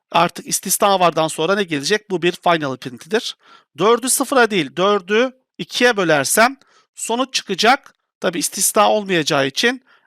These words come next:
else çalışacak bu durumda. Else'de ise ne diyecek? E, dördü ikiye böldük, sonuç iki çıktı. Burada herhangi bir istisna yok ve ardından her halükarda final print'i, bu da bir final print'idir diye çalışacaktır.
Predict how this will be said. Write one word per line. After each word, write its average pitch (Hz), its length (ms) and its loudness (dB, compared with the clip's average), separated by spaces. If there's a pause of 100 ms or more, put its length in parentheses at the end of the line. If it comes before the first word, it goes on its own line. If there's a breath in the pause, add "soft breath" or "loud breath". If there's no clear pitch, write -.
(160)
else 208 360 4
çalışacak - 580 -6
bu 135 100 -10
durumda. 139 460 0 (300 soft breath)
Else'de 196 380 2
ise 196 180 -2
ne 196 160 -4
diyecek? 147 460 -2 (480 soft breath)
E, 147 220 -2
dördü 208 280 0
ikiye 190 280 -2
böldük, 139 200 -4
sonuç 147 340 -6
iki - 160 -10
çıktı. 233 440 -4
Burada 190 200 -2
herhangi 175 360 0
bir - 40 -8
istisna 160 440 -2
yok 220 300 -2 (340 soft breath)
ve 185 40 4
ardından 185 440 2
her 214 180 2
halükarda 156 460 0
final 160 440 0
print'i, 147 480 0 (380 soft breath)
bu 180 80 -4
da 175 120 2
bir 160 100 0
final 151 420 0
print'idir 135 680 -4 (420)
diye 180 360 0
çalışacaktır. 135 880 -8